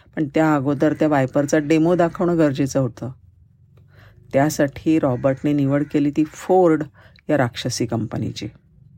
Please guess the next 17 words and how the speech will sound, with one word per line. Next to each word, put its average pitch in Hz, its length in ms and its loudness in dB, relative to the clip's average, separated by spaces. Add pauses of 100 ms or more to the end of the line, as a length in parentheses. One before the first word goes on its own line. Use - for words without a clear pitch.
(280)
फोर्डच्या 208 480 2
इंजिनिअरिंग 185 580 4
टीमला 165 540 2
ऑटोमॅटिक 156 500 0
वायपर 139 300 2
बनवणं 135 540 0
अजून 156 420 -2
शक्य 135 380 -6
झालं 117 280 -4
नव्हतं. 113 300 -6 (1160)
त्यांनी 147 300 4
रॉबर्टच्या 147 540 2
वायपरच्या 151 580 2
वेगळ्या 147 380 2
वेगळ्या 170 400 0
चाचण्या 135 520 -2
घेतल्या. 117 400 -4